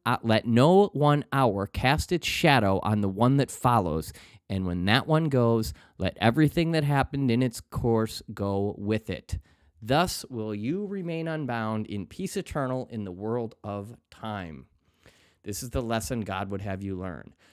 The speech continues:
There is a way to look on everything that lets it be to you another step to him and to salvation of the world. To all that speaks of terror, answer thus, "I will forgive,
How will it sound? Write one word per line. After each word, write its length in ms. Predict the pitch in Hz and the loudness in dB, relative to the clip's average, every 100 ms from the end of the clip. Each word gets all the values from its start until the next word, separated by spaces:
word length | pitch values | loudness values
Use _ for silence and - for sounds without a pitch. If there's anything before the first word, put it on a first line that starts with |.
| _ | _
There 140 | 85 92 | -10 -8
is 140 | 95 | -8
a 40 | |
way 220 | 90 95 113 | -8 -4 -4
to 140 | 147 | -4
look 240 | 139 147 160 | -4 -4 -4
on 160 | 151 | -8
everything 560 | 127 135 135 123 110 107 | -6 -4 -4 -4 -6 -6
that 160 | 107 - | -8 -8
lets 380 | 101 135 - | -8 -8 -6
it 300 | 151 135 117 | -6 -6 -8
be 340 | - 127 135 143 | -4 0 0 -2
to 220 | - 147 | -8 -8
you 460 | 113 131 131 101 95 | -6 -2 0 0 -4
another 500 | 101 - 110 135 135 | -10 -6 -6 -4 -6
step 420 | - 135 123 - | -8 -8 -8 -10
to 120 | 131 | -14
him 400 | 117 160 131 104 | -8 -4 -4 -4
and 180 | 98 104 | -8 -10
to 160 | - 117 | -6 -6
salvation 680 | - 117 107 110 117 - 131 | -4 -8 -4 -2 -2 -4 -6
of 240 | 107 113 | -6 -4
the 100 | 110 | -4
world. 400 | 104 110 90 69 _ - _ | -2 -2 -2 -8 _ -20 _
To 200 | - 98 - | -12 -12 -4
all 460 | 104 131 156 180 - _ | 0 0 0 -4 -10 _
that 200 | 117 - | -10 -8
speaks 420 | - 147 180 - | -4 -2 -2 -4
of 160 | 190 - | -4 -2
terror, 500 | 156 135 131 131 131 _ _ | 0 2 2 2 -2 _ _
answer 540 | 110 117 110 127 113 110 _ | -2 -2 -2 -6 -6 -6 _
thus, 520 | 76 98 85 - - - _ _ _ | -2 0 0 -4 -8 -12 _ _ _
"I 160 | 87 95 | 2 6
will 180 | 107 127 | 6 4
forgive, 640 | 135 117 104 101 98 | 2 4 8 8 6